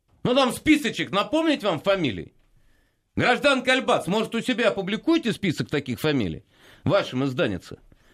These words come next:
Господин Муратов, может, вы, наконец, у себя хоть что-нибудь опубликуете?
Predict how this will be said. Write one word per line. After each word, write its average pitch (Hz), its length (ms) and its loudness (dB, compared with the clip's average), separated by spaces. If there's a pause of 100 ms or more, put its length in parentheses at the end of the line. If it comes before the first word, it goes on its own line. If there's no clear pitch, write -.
(140)
Господин 269 340 2
Муратов, 277 440 4
может, 226 320 -2
вы, 302 140 2
наконец, 240 480 0 (180)
у 170 120 2
себя 220 280 0
хоть 185 200 -2
что-нибудь 151 420 0
опубликуете? 156 800 -2